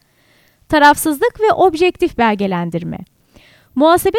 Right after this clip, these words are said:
kayıtlarının gerçek durumu yansıtan ve usulüne uygun olarak düzenlenmiş objektif belgelere dayandırılması ve muhasebe kayıtlarına esas alınacak yöntemlerin seçilmesinde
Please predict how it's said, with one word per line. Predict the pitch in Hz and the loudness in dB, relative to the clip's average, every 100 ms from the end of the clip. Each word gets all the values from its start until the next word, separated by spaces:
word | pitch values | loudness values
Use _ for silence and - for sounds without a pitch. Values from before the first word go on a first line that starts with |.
| 480 | 0
kayıtlarının | 440 392 - 294 254 240 294 226 | 0 0 0 0 0 0 -4 0
gerçek | 240 247 247 453 - | 2 2 2 -2 0
durumu | 392 359 359 | -2 -2 -2
yansıtan | 339 233 233 208 214 254 - - - | 0 -2 -4 -6 -4 -4 -6 -12 -4
ve | 320 | -4
usulüne | 285 277 359 349 381 415 | -2 -2 0 2 0 0
uygun | 285 294 359 | 0 0 0
olarak | 440 339 320 320 - | 0 0 0 0 -2
düzenlenmiş | 269 294 277 277 277 330 415 - _ - | -2 0 2 2 0 -2 -8 -14 _ -4
objektif | 302 302 320 359 - 466 | -2 0 -2 -2 -2 -2
belgelere | 359 349 339 339 349 330 | 2 2 2 0 0 0
dayandırılması | 311 240 214 208 196 190 185 - 330 427 - _ 311 | 2 2 0 -2 -4 -4 -6 -8 -8 -8 -12 _ -2
ve | 339 | -2
muhasebe | 254 254 262 311 370 | 0 0 0 -2 -2
kayıtlarına | 427 392 381 - 349 359 359 | -2 -2 -2 -2 -4 -2 -2
esas | 330 349 392 | -2 -2 -2
alınacak | 392 330 330 320 339 339 | -2 -4 -6 -2 -2 -2
yöntemlerin | 311 302 320 302 311 320 | -4 -2 -2 -2 -4 -4
seçilmesinde | - 285 - 262 262 - 262 294 | -4 -6 -4 -2 -2 -2 0 0